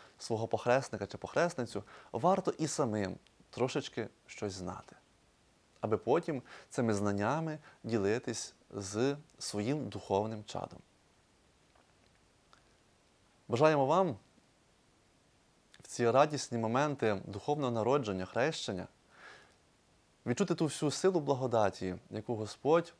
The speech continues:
посилає в цей момент. І пам'ятайте про те, що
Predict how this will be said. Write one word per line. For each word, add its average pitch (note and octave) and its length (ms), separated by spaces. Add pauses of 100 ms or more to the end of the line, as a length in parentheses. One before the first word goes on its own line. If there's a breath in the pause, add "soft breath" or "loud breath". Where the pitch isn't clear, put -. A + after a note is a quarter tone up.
(420)
посилає A2+ 480
в B2 40
цей - 160
момент. F#2+ 360 (1200 loud breath)
І C3+ 80
пам'ятайте D3 480
про B2 120
те, E3+ 160
що C#3 420